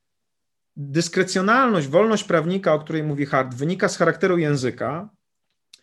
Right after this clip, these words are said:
i nawet jeżeli uznamy, że istnieją pewne metody usuwania tej dowolności i, i, i, i ustalania znaczenia tego języka, to żaden z nich nie jest w pełni niezawodny.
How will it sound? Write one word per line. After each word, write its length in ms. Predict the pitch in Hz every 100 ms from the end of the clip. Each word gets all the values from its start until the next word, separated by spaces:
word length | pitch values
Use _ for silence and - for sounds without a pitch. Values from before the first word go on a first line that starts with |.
| - -
i 80 | 131
nawet 380 | 156 233 240 165
jeżeli 260 | 156 185
uznamy, 440 | 180 156 196 254 185
że 120 | 160
istnieją 380 | 156 202 220 190
pewne 220 | 165 156
metody 380 | 147 160 170 147
usuwania 680 | 143 - 151 180 233 208
tej 160 | 143 131
dowolności 840 | 123 120 120 110 104 - - -
i, 40 |
i, 320 | 127 135 185 147
i, 260 | 143 151
i 60 | 226
ustalania 560 | 160 - 175 240 233
znaczenia 380 | 170 156 151 139
tego 200 | 131 127
języka, 480 | 123 117 117 123 160 - - _
to 100 | 139
żaden 340 | 170 240 240
z 80 | 190
nich 240 | 208 208
nie 100 | 190
jest 360 | 196 196 - - _ _
w 140 | -
pełni 380 | 180 185 196 190
niezawodny. 840 | 190 185 175 196 143 113 120 160